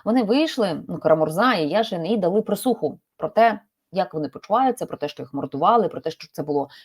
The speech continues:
фізичне і моральне, зрозуміло, психологічне насильство, і так, що вони погрожу-, по-, м, е, боялися загрози своєму життю. І хто писав з них,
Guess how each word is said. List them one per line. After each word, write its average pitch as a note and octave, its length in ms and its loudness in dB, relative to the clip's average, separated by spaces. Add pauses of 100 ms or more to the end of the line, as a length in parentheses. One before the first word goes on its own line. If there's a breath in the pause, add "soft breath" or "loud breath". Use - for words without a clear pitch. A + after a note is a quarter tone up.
фізичне D#3 440 -2
і D3 40 -2
моральне, D3 460 2
зрозуміло, C#3+ 440 -2
психологічне C#3 560 -4
насильство, G3 580 -4 (260 loud breath)
і D3 140 -2
так, E3 340 0
що - 200 -8
вони C3+ 240 -4
погрожу-, D#3 580 -2
по-, D#3 400 6
м, D3 200 -2
е, C#3+ 240 0
боялися D3+ 840 2 (100)
загрози D#3 580 0
своєму C#3 360 -4
життю. C4 360 -2 (1000 loud breath)
І E3+ 180 2
хто - 220 0
писав A3+ 380 2
з F3 80 -4
них, F3 260 -8